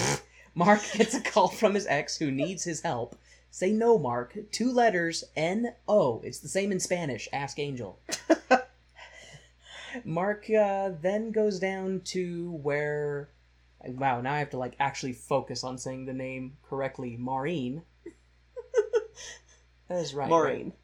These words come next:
Speaker 1: Maureen.
Speaker 2: Mm-hmm.
Speaker 1: I need, I need, 'cause I
Speaker 2: Not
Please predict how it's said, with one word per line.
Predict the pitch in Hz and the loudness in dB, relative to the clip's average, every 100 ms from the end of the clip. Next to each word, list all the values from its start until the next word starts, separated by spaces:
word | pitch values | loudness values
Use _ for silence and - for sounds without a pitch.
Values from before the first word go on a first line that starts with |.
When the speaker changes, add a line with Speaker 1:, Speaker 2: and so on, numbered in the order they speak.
| _ _ - | _ _ -12
Speaker 1:
Maureen. | 147 135 117 - - - | -8 -6 -8 -10 -14 -10
Speaker 2:
Mm-hmm. | 170 117 113 | -8 -8 -6
Speaker 1:
I | 160 | -2
need, | 202 156 - | -2 -4 -8
I | 185 | -6
need, | 196 131 - _ _ | -6 -8 -16 _ _
'cause | |
I | |
Speaker 2:
Not | - | -2